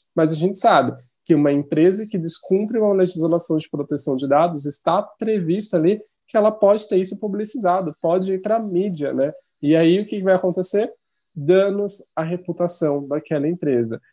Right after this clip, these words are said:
Vocês podem ter certeza que se você for comprar um imóvel e você passar por essa construtora aí, vocês vão lembrar da L G P D. Por quê? Porque isso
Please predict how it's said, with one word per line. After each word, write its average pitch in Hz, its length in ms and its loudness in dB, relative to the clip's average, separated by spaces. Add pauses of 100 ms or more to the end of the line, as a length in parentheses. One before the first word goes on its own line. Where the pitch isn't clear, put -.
(140)
Vocês - 140 -10
podem 180 240 4
ter 190 140 -2
certeza 190 720 2 (280)
que 180 80 -4
se 185 140 2
você 180 260 2
for 202 140 0
comprar 190 420 4
um 196 140 0
imóvel 170 580 0
e 151 40 -4
você 170 300 -6
passar 185 520 -2
por 226 100 -8
essa 214 220 -6
construtora 185 560 -2
aí, 165 200 4 (220)
vocês 165 300 2
vão 165 320 4
lembrar 170 380 4
da 156 160 -2
L 160 180 -4
G 160 100 -12
P 170 140 -6
D. 120 240 -2 (200)
Por 180 140 -8
quê? 156 180 -2
Porque 160 280 -6
isso 196 340 -4